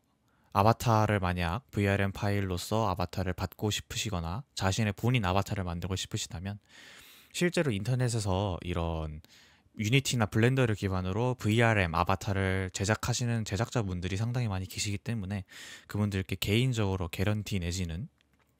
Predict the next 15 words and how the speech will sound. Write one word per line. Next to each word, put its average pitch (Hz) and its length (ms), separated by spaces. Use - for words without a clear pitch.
이제 101 200
작업 107 340
의뢰를 110 400
드리고 95 380
아바타를 92 420
받는 90 300
방법도 87 400
있고 87 340
또 123 300
이제 92 560
그것 131 260
말고도, 90 560
어, - 380
무료 135 360
프로그램으로, 107 920